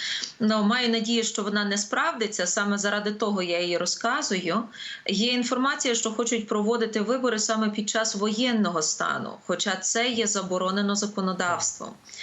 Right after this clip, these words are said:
І розглядають варіант в п'ятницю завершити воєнний стан, в неділю провести вибори, а в понеділок продовжити воєнний стан. В таких умовах це не просто порушення будуть такі гвалтівні, але це буде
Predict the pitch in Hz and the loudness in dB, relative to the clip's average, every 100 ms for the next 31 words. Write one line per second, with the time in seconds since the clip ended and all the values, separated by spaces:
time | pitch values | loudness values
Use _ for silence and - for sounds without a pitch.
0 | - - - 220 226 220 208 214 214 214 | -12 -12 -2 0 2 0 0 0 2 2
1 | 208 247 262 240 208 220 233 208 202 - | 2 2 0 0 0 0 2 0 -4 -6
2 | 220 226 214 208 185 - 180 180 208 294 | -2 0 0 -2 -2 -2 -2 0 0 0
3 | 320 339 330 208 185 185 170 165 160 - | 0 -2 -2 -2 0 0 0 -2 -2 -2
4 | 160 - - - - _ 202 214 208 226 | -2 -2 -4 -10 -20 _ 2 2 2 2
5 | 220 214 202 190 190 - 180 160 185 254 | 2 0 -2 0 -2 -2 -2 0 0 0
6 | 240 185 - - - 185 185 - 202 190 | 0 -2 -6 -12 -6 -4 -4 -2 -2 0
7 | 160 190 240 220 220 202 202 196 262 202 | -2 0 2 0 -2 -4 -2 0 0 0
8 | 156 - 147 151 156 156 143 151 - - | -4 -4 -4 -4 -2 -4 -4 -4 -2 -2
9 | - - - - - - 214 208 269 262 | -4 -6 -10 -10 -8 -4 -2 0 0 2
10 | 262 277 240 226 220 208 208 220 302 - | 2 2 0 0 0 0 2 0 0 -2
11 | 302 285 269 233 - 180 170 160 160 160 | -2 0 2 2 2 0 0 0 0 -2
12 | 160 175 170 175 170 180 175 - 175 180 | -2 -4 -2 -2 0 -2 0 -2 0 0
13 | 143 - - - - 196 208 226 254 220 | 0 -4 -8 -6 -2 0 0 0 0 0
14 | 233 269 214 226 214 - | 0 0 2 2 0 -2